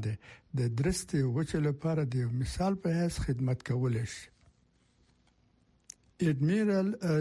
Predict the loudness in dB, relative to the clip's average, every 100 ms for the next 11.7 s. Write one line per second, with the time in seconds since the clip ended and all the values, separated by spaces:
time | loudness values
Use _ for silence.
0 | 2 2 2 2 2 2 2 2 0 0
1 | -2 0 2 2 2 2 0 2 2 2
2 | 2 2 2 0 -2 -6 -12 -20 -14 -2
3 | 2 2 0 0 0 0 0 0 0 -2
4 | 0 0 0 0 0 -2 -2 0 0 0
5 | 0 0 0 0 0 -4 -14 -20 _ 0
6 | 2 2 0 0 2 2 2 2 2 2
7 | 2 2 0 0 0 0 0 0 2 2
8 | 2 0 -2 -2 -4 0 -2 0 0 0
9 | 0 0 -4 -2 -2 -2 -4 -8 _ _
10 | _ _ _ _ _ _ _ _ _ _
11 | -20 _ -20 -20 _ -2